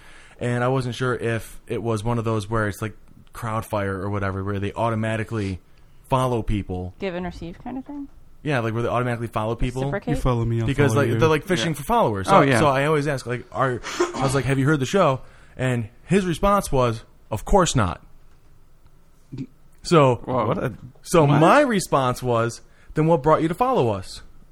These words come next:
Speaker 1: Fishing for more followers?" 'Cause I'm like, I wanted to know, like, what got him to follow, 'cause that's a valid question in my mind. Like, were you fishing for more
Speaker 3: Mm-hmm.
Speaker 1: followers? And he comes back and says, "Harassing your followers is a fantastic strategy. I'm sure your show is hilarious, and that's why nobody listens."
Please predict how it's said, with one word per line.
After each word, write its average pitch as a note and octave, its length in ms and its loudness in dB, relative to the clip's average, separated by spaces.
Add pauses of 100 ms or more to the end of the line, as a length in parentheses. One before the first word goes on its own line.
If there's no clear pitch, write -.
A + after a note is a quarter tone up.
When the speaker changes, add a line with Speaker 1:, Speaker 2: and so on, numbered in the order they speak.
(120)
Speaker 1:
Fishing D#3 300 -2
for C#3+ 80 -6
more D3 160 2
followers?" F3+ 540 -2 (500)
'Cause D3+ 200 0
I'm E3 120 2
like, D3 200 0
I C3 80 0
wanted D3+ 240 0
to C#3+ 60 -2
know, D3+ 100 0
like, C3+ 160 -2
what C#3 280 0
got C#3 200 -6
him C3 500 0
to A#2+ 60 -10
follow, F3 260 0
'cause B2+ 140 -4
that's C#3 160 0
a C#3 40 -4
valid D3 340 2
question - 300 2
in C#3 60 0
my B2+ 160 0
mind. A2+ 260 -2
Like, A#2 140 -2
were C3 140 -2
you B2+ 120 0
fishing B2 280 -4
for C3 100 -6
more C#3 100 0
Speaker 3:
Mm-hmm. G#3+ 100 -2
Speaker 1:
followers? A#2 380 -2 (460)
And C3+ 220 0
he F3+ 200 0
comes D#3 200 2
back B2+ 240 2
and B2+ 100 -2
says, A#2+ 240 0 (200)
"Harassing D#3+ 480 2
your D3+ 100 0
followers C#3 440 2
is A#2+ 120 -2
a B2 40 0
fantastic B2+ 640 0
strategy. G#2 560 0 (100)
I'm C3+ 140 4
sure F#3 240 2
your F#3+ 140 0
show F3 180 0
is E3+ 80 0
hilarious, A2 480 0
and B2 180 0
that's C3+ 180 0
why C3+ 120 2
nobody A2+ 360 2
listens." F2+ 460 -4